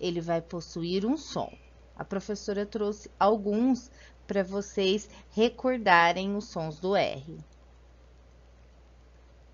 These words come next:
Início de palavras, o seu som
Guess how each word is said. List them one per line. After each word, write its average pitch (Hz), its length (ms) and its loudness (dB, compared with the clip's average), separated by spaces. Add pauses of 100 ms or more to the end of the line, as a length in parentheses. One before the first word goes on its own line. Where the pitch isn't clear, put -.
(1700)
Início 320 500 8
de - 140 -8
palavras, 175 880 2
o 208 60 -8
seu 190 280 -8
som 202 400 -4